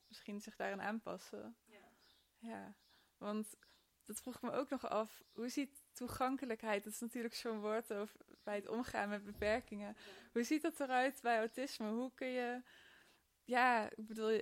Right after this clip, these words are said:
Speaker 1: en dan niet, hoe kun je een toegankelijke <laughs> vriend zijn? Of ja, ik, misschien een beetje rare. <laughs> Hoe, hoe kun je, hoe, hoe, ja, zeg maar,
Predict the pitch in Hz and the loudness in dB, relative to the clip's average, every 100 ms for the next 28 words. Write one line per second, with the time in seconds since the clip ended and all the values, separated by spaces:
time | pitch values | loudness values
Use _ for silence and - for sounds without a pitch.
0 | - - - - 220 220 233 - - - | 0 -8 -8 -2 0 2 2 0 -12 -10
1 | 214 240 294 294 254 254 311 - 254 311 | -2 -2 2 4 6 6 4 4 4 6
2 | 247 - 233 - 254 285 - - - 240 | 4 2 2 4 6 8 8 8 6 6
3 | 269 - - 202 - - _ - 226 - | 2 -2 -2 -2 -2 -8 _ -14 -8 -2
4 | 233 233 247 302 220 220 214 220 208 240 | 6 8 8 6 6 6 6 4 -2 -4
5 | 392 - - - - - 247 - - - | -6 -4 -4 -8 -2 2 2 0 -6 -8
6 | - - - - - 240 214 254 269 294 | -16 -16 -16 -14 -4 -4 -2 -4 0 2
7 | 262 247 233 269 302 - - 240 247 _ | 6 6 6 4 2 -2 -18 -16 -16 _
8 | _ _ 247 220 220 240 262 254 247 247 | _ _ 0 0 0 -2 0 2 2 0